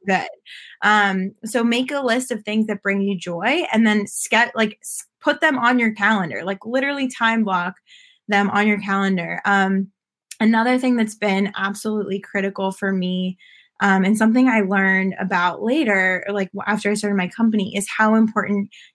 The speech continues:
your, your breath is and your breathing patterns. And so when you're actually getting into an anxious state, you tend to inhale and take in more <laughs> oxygen than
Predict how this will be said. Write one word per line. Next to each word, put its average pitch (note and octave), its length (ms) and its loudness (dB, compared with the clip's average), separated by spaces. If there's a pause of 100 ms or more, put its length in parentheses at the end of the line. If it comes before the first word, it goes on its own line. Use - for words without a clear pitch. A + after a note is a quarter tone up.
your, G3 400 2
your G3 160 -4
breath F#3 420 0 (100)
is D#4+ 380 0
and G#3 100 0
your G3+ 120 0
breathing F#3+ 360 0
patterns. B3+ 600 2 (360)
And A3 120 2
so A3 180 4
when G#3 220 2
you're G#3+ 320 2
actually A3 420 -2
getting G3 320 0
into G3 300 0
an G3+ 80 0
anxious F#3+ 440 -2
state, G3+ 540 -4 (320)
you A3+ 160 2
tend C4 300 0
to C#4+ 200 -2
inhale G3 640 2
and G3+ 140 -2
take G#3+ 240 -2
in G3+ 160 0
more F#3+ 260 -2
<laughs> - 60 -8
oxygen A3 640 0 (320)
than G3+ 400 4